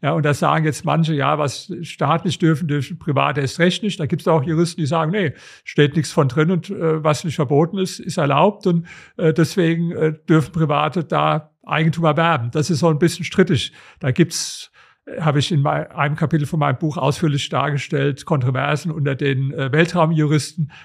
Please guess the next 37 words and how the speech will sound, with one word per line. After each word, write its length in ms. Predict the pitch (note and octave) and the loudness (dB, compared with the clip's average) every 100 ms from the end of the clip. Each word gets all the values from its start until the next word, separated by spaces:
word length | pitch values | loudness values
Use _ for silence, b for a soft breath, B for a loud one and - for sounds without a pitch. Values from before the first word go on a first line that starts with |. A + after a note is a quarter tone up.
| B | B
was 200 | D3 C#3 | 0 2
ist 120 | - | 2
möglich 360 | D#3 D3 C3+ D3+ | 2 2 0 2
und 60 | |
nicht. 220 | F#3+ - B B B - | 2 0 B B B -2
Davon 260 | C#3+ F#3+ | -2 2
unterscheiden 580 | D3 C#3 - C#3+ F3 F#3+ | 0 0 0 0 0 0
muss 200 | F#3 - | -2 -2
man 280 | E3+ D3+ D3 | -2 -2 -2
den, 340 | D3 C3 C3+ | -4 -4 -4
den, 180 | C3+ C#3+ | -8 -10
den 220 | C#3+ B2 | -4 -6
Bergbau 680 | B2 D#3 G#3 - C#3+ B2 A#2+ - b b | 0 2 2 0 -2 -2 -4 -10 b b
auf 260 | - C3 D3 | -4 -4 0
Asteroiden, 760 | D3 - C3+ C3+ E3 F#3+ A#3+ A3+ | -2 0 -2 -2 2 2 2 -2
ja. 320 | C#3+ F3+ G3 b b b - | 0 0 -4 b b b -4
Da 440 | C3+ E3 G#3 - - | 0 2 2 -2 -6
hat 280 | E3+ E3 | -6 -4
tatsächlich, 680 | E3+ D3 E3 E3 G3 F3 - | -2 0 0 -2 -2 -4 -6
äh, 260 | - D3 D3 | -4 -2 -2
schon 260 | - D3+ | 0 0
Obama 560 | E3 B2+ C3 C3+ E3+ G3 | 2 -2 0 0 2 0
und 320 | F3 D3+ - D#3+ | -2 -6 -6 -8
dann 180 | D3+ D3 | -4 -2
auch 140 | D3 | -2
später 340 | - - D3 D3 | -4 -2 -2 -2
nochmal 260 | C#3+ C#3 | -4 -6
Trump 440 | C3 C#3 D3 G3 - B B B | -8 -2 0 -2 -6 B B B
durch 200 | - D#3 | 0 0
Executive 640 | E3 - D#3+ D#3 F#3+ E3+ - | 0 -4 -4 -4 -6 -6 -2
Orders 520 | D3 D3+ E3 D#3 - | 2 4 2 0 -2
die, 220 | D3+ C#3+ | 0 0
äh, 360 | D3 D3+ C#3+ C#3+ b b b _ | -2 -2 -2 -4 b b b _
die 260 | D#3+ C#3 D3 | -2 0 0
rechtliche 460 | D#3 D#3 - D#3+ - | 2 2 2 -4 -2
Voraussetzung 600 | C#3 C3 D#3 D#3 - C#3 | -4 0 2 0 0 -4
geschaffen, 540 | B2+ D3+ D3+ G3 E3+ | -2 0 -2 -2 -6